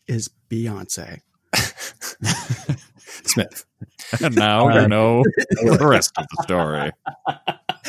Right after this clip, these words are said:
Speaker 2: I thought you were gonna say that little girl was me.
Speaker 1: <laughs> I should, that would have been funnier. <laughs>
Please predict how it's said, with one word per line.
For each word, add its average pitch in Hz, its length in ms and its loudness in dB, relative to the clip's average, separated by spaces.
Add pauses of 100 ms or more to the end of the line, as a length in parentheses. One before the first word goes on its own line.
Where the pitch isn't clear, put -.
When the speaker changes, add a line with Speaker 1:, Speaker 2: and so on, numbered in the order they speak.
(840)
Speaker 2:
I 107 60 -8
thought 127 160 2
you 110 80 4
were 104 60 2
gonna 101 120 2
say - 140 -2
that 92 120 2
little 90 160 0
girl 87 240 -2
was 85 160 -4
me. 85 280 -8 (240)
Speaker 1:
<laughs> - 240 -12
I - 1120 4
should, 226 200 2
that 185 120 4
would 190 100 4
have 165 80 0
been 160 160 4
funnier. 143 320 0 (240)
<laughs> - 1040 0